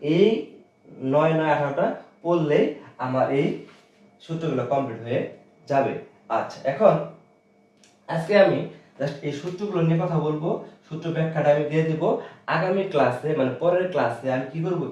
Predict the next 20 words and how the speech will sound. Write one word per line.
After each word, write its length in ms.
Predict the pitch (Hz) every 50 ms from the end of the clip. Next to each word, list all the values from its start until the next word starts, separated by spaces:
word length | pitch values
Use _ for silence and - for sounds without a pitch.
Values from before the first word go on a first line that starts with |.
| - 131
এই 60 | 123 120 - -
সূত্র 200 | 151 151 - 175 170 151
দিয়ে 120 | 147 156 226 262 - - - - - - 156
অঙ্ক 160 | 160 165 165 160 -
করে 160 | 165 165 - - - - - - - - - -
দেখাবো। 340 | 127 - - 104 98 - - - - _ _ _ _ - 104 104
আচ্ছা, 220 | 101 101 - - - - 135
এখন 220 | - 208 196 160 - - - - - - _ _ - 151 165
আমরা 180 | 180 165 143 - - - - - - _ _ -
কিভাবে 400 | 208 208 208 226 226 202 165 147 147 151 -
এই 120 | - 143 139
সূত্রগুলো 600 | - 170 170 165 185 185 165 156 139 151 - - - - - -
মনে 320 | 120 123 131 143 156 160
রাখবো, 540 | 156 147 131 127 107 - - - - - - - - _ _
সে 160 | - - 143
মনে 300 | 135 131 139 151 165 175
রাখার 220 | 175 160 156 135 123 - - -
টেকনিকটা 420 | 170 160 - - 151 143 - 156
আমরা 300 | 147 143 165 202 - - - - _ _ _ _ -
ফলো 380 | 131 127 123 127 - - -